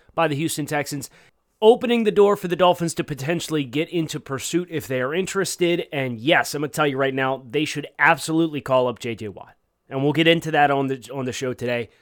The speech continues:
Not have, not even having to worry about, you know, trading for J J Watt and restructuring a contract or getting an extension. This becomes a no-brainer. We'll talk about that on the show. But we're gonna start with the retirement of former Miami Dolphins first-round pick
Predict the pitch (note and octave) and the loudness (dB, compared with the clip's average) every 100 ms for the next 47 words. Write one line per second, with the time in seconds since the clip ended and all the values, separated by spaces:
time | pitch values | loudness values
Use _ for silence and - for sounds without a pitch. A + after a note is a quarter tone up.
0 | _ _ _ B2+ D#3+ E3 F3+ F3+ F3 F3 | _ _ _ 0 2 2 0 -2 0 2
1 | G#3+ G3+ F3+ F#3 E3+ D3+ D#3+ D3+ C#3+ C#3 | 4 4 2 2 2 2 2 4 4 4
2 | - _ B2 B2+ C3 _ _ - - D#3+ | -2 _ -10 -10 -12 _ _ -16 0 4
3 | E3+ E3 C#3+ D3 C#3+ C#3 C#3 C3+ C3+ C3+ | 4 2 -2 -4 -4 -2 0 2 2 0
4 | B2+ C#3+ - D#3 - D#3 C3+ B2 B2+ B2+ | -6 -6 -4 -4 -2 -6 -6 -4 -4 -4
5 | C3 B2 A2+ A2+ D3 D3+ C#3 - C3+ C3 | -4 -6 -6 -4 -2 -2 -4 -4 -2 -2
6 | A#2+ C3+ A#2+ _ _ _ _ _ _ C#3+ | -2 -6 -8 _ _ _ _ _ _ 0
7 | F#3 - F3 F3+ E3+ D3 D3 A#2+ A2 D#2+ | 0 0 0 0 0 0 0 -2 -6 -12
8 | - F#2+ A#2+ - B2+ A2 A2+ G#2+ A2 G2+ | -16 -12 -10 -2 -2 0 -6 -6 -8 -10
9 | G2+ F#2 - D#2 - D3+ E3+ E3 G3 B3 | -12 -14 -16 -16 -10 -8 -4 0 2 2
10 | - - - G3 F3 F3+ _ _ _ _ | 0 -6 -4 4 4 2 _ _ _ _
11 | _ _ _ _ - D#3 D3 E3 D#3 D3+ | _ _ _ _ -2 0 2 2 2 0
12 | D#3+ F3 E3+ C#3 A#2+ C#3+ - - _ _ | 0 2 4 2 -2 -6 -10 -18 _ _
13 | _ _ _ _ _ - D#3 - - F3 | _ _ _ _ _ -2 -2 -2 -2 2
14 | G3 A3 A3 G#3 D#3 E3+ F3+ F3+ F#3 C#3+ | 4 4 2 0 0 2 4 2 0 2
15 | D3 C#3 D3+ C#3 - - F3+ - E3 D3 | 2 2 -2 -8 -8 -4 -4 -4 0 0
16 | C#3+ - A#2+ A#2 - | 0 -6 -10 -10 -14